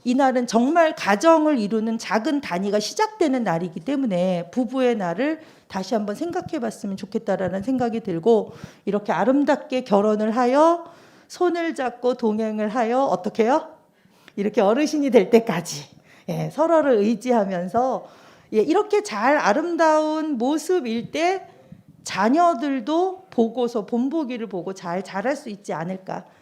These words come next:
그러면 또 사회가 아름다워지고 밝아질 수 있고 국가가 밝아지고 <laughs> 전 세계적으로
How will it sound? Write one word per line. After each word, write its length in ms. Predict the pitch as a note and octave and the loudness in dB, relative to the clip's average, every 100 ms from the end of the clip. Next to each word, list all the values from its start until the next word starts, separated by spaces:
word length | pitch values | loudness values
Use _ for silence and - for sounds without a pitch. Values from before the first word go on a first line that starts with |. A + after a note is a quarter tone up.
| _ | _
그러면 440 | - C#4+ C#4+ C#4 C4 | -4 -2 -2 -4 -4
또 100 | B3 | -8
사회가 520 | B3 C4+ C#4 C4 A3 | -4 -4 -2 -2 -4
아름다워지고 640 | D#3+ F#3+ F#3 F3+ E3 E3 F3 | -4 -6 -4 -4 -4 -10 -10
밝아질 480 | E3 F3 A3 F#3+ | -10 -6 -6 -6
수 180 | E3 - | -12 -14
있고 380 | - - - - _ - | -18 -16 -16 -16 _ -18
국가가 440 | A3+ - A#3 A3 | -10 -6 -4 -4
밝아지고 640 | F#3+ E3 F3+ - G3+ - G3+ - | -4 -6 -6 -4 -4 -4 -8 -14
<laughs> 80 | D4 | -6
전 480 | - G#3 A3+ G3+ F#3+ | -2 -2 -2 -6 -6
세계적으로 800 | D#4+ B3+ A3 F3+ E3+ G3+ A3 | -4 -4 -4 -6 -4 -2 -2